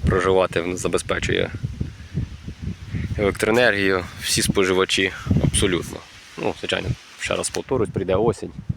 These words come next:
все зміниться зовсім по-другому, але то буде осінь, то буде потім.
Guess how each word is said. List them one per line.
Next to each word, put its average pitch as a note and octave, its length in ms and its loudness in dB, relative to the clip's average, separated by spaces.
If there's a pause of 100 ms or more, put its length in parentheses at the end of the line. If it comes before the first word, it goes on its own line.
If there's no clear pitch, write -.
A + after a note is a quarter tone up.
все F#2+ 220 -6
зміниться E2 460 -10
зовсім - 320 -14
по-другому, G#2+ 600 -4
але A2+ 260 -4 (1200)
то - 80 -8
буде F2 160 -4
осінь, E2+ 340 -6 (140)
то - 80 -10
буде F2+ 240 -6
потім. - 320 0